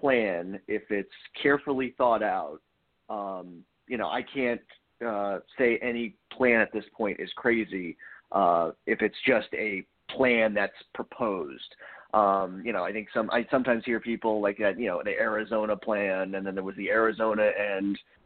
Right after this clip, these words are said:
uh, Florida plan, and then there was the Arizona, Florida, and Texas plan or whatever. And, you know, sometimes you go, "Oh, that's crazy. That'll never work." Well, you know, I don't think they did it saying, "We're gonna, definitely gonna do it." I mean, I think they say it, they, you know, "Let's think about this."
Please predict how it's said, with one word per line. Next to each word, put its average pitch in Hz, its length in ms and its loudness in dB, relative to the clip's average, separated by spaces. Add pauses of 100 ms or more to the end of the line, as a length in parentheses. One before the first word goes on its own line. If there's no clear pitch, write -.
(120)
uh, 90 240 4
Florida 131 340 2
plan, 113 300 -2
and 104 100 -6
then 107 60 -8
there 104 100 -8
was 101 120 -10
the 101 100 -8
Arizona, 107 400 -4 (300)
Florida, 117 280 2
and 101 140 -4
Texas 120 400 -4
plan 113 220 0
or 104 80 -2
whatever. 101 400 -2 (480)
And, 131 640 2
you 156 80 -4
know, 127 120 -2
sometimes 135 340 -4
you 131 80 -4
go, 117 80 -6
"Oh, 135 120 -2
that's 117 200 -6
crazy. 110 380 -8
That'll 95 200 -6
never 92 180 -12
work." 98 260 -10
Well, 165 280 2 (380)
you 190 60 -4
know, 120 240 0
I 160 60 -2
don't 175 120 -2
think 175 140 -8
they 139 140 -2
did 135 180 0
it 127 120 -4
saying, 120 220 -6
"We're 139 140 -4
gonna, 131 120 -4
definitely 120 300 -2
gonna 104 160 -6
do 101 260 -8
it." 85 120 -8
I 92 40 -10
mean, 98 100 -8
I - 20 -8
think 107 160 -14
they 104 240 -8 (160)
say 127 220 4
it, 120 180 4 (520)
they, 101 520 -2 (100)
you 117 80 -4
know, 90 200 2
"Let's 117 200 2 (360)
think 151 220 2
about 139 360 2
this." 120 180 -2